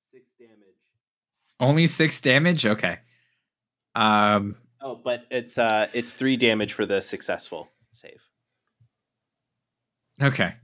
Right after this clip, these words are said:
Speaker 2: So, yeah, the crab takes a little bit of a sting, and the goblins are like, "Ah, f-, motherf-, ah, fucker!" as they fall to the ground.
Speaker 1: And I'm going to, uh, use my thirty feet of climbing to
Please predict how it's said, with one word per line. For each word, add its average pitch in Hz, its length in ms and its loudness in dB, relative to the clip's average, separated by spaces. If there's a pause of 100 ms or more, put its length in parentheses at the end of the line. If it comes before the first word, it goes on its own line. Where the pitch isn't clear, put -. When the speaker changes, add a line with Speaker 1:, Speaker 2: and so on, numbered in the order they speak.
(600)
Speaker 2:
So, - 120 -2
yeah, 143 160 4
the 127 80 2
crab 170 460 0 (320)
takes 147 260 0
a 143 60 4
little 165 200 4
bit 156 120 4
of 139 80 2
a 135 80 4
sting, 127 640 2 (380)
and 120 420 2
the 123 60 4
goblins 131 840 2 (500)
are 135 280 2
like, 131 260 0 (220)
"Ah, 302 180 4
f-, - 180 0
motherf-, 508 500 0
ah, 508 240 2
fucker!" 539 800 0 (260)
as 135 180 4
they 131 140 4
fall 131 340 2
to 131 100 2
the 120 80 2
ground. 95 440 2 (760)
Speaker 1:
And 123 340 0
I'm 117 260 0
going 127 320 0
to, 117 500 -2 (520)
uh, 101 220 2
use 113 260 -2
my 104 120 0
thirty 131 340 2
feet 127 240 -2
of 110 100 -4
climbing 101 500 0
to 95 320 -6